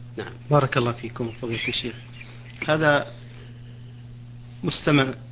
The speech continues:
Speaker 2: علي أحمد سوداني يقول بأنه حصل بينه وبين زوجته خلاف، وذهب إلى، وذهبت إلى بيت والدها ومكثت فترة من الزمن هناك، وأرسلت له، يقول، عدة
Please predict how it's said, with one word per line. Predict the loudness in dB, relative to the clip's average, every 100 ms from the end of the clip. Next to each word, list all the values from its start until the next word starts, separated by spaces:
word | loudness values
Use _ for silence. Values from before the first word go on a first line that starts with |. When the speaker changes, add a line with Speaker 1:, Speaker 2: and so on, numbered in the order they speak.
| 0
Speaker 2:
علي | 4 4 4 2
أحمد | 2 2 0
سوداني | 0 4 8 8 8 4
يقول | 0 2 4 4 4 -2 -10 -14 -14 -16 -16 -16 -14 -4
بأنه | 4 6 8 6
حصل | 2 2 4 6
بينه | 6 6 6
وبين | 4 4 2 2
زوجته | 0 0 0 0 -2 -2 -2
خلاف، | 4 6 6 2 -12 -14 -14 -8 0
وذهب | 6 6 6 4
إلى، | 2 2 2 0 -2 0
وذهبت | 4 4 4 2 -2 -14 -14 -8 -2
إلى | 2 2
بيت | 4 2 2 -2 0
والدها | 4 4 4 0 0 0 -2 -8 -16 -2
ومكثت | 2 4 2 0 0 -2
فترة | -2 -2 -2 0
من | 2 2
الزمن | 2 0 2 0 -4 -10 -14 -14 -16 -16 -16 -2 4
هناك، | 6 6 4 -8 -14 -16 -8 8
وأرسلت | 10 10 8 2 2 2 4
له، | 4 6 2 0 -6 -4 0
يقول، | 2 4 4 4
عدة | 2 0 0